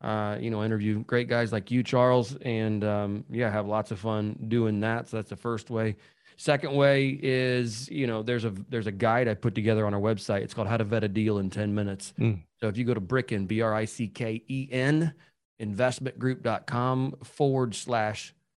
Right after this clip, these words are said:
Speaker 1: that forward slash guide? Yeah, I think it's forward slash guide. Anyway, um, yeah, forward slash guide. You will, it's a, it's a guide on how to vet a deal in ten minutes, which I spent a lot of time early on monkeying around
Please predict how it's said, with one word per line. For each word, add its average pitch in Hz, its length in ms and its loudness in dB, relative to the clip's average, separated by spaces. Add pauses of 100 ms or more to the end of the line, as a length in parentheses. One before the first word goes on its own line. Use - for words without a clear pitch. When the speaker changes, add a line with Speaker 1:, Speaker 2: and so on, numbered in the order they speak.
(140)
Speaker 1:
that 135 100 -20
forward 127 220 -10
slash - 360 -16
guide? 123 460 -10 (840)
Yeah, 87 220 -4
I 101 60 -6
think 110 120 -6
it's - 80 -10
forward 101 260 -8
slash 98 340 -10
guide. 98 380 -8
Anyway, 101 400 -2 (420)
um, 127 480 4
yeah, 135 160 4
forward 143 260 6
slash 120 260 2
guide. 113 520 2
You 127 240 2
will, 117 220 4
it's 113 220 -4
a, 123 120 -6
it's - 140 -8
a 117 40 -6
guide 131 220 2
on 123 80 0
how 123 140 0
to 117 60 0
vet 113 180 0
a 110 60 0
deal 107 520 2
in 107 500 -2
ten 113 240 0
minutes, 101 300 -2
which 110 160 -4
I 147 60 -2
spent 196 200 -4
a 120 40 0
lot 107 180 2
of 98 100 -4
time 107 240 -2
early 107 300 0
on 101 160 0
monkeying 107 420 0
around 98 500 0